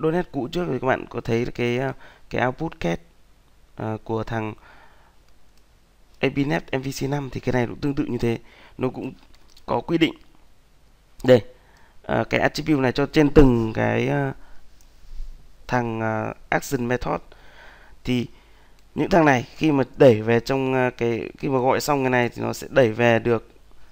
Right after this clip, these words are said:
cái này bao, trong vòng bao nhiêu đơn vị của nó. Đây sẽ là, ở đây mình sẽ đặt một cái ví dụ, một cái home. Ờ, chúng ta kết cái thằng home này. À, response.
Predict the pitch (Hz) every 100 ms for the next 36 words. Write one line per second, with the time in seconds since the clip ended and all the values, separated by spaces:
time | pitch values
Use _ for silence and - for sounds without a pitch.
0 | - - - - - 131 131 139 135 143
1 | 143 117 127 135 139 135 127 131 - -
2 | _ _ - - - - 143 139 151 -
3 | 110 110 113 131 139 127 - - 117 113
4 | 110 110 - - - - - - - -
5 | 113 120 117 113 - - 120 - - -
6 | 113 - 110 110 127 147 151 - - -
7 | - _ - - - - - - - -
8 | - - - - 110 113 131 147 139 131
9 | - - - _ - - - - - -
10 | _ - 120 110 107 - 117 127 175 175
11 | - 123 127 147 123 120 - - - -
12 | - - - - - - - _ - _
13 | _ - - - _ - 113 120 127 -
14 | - - - -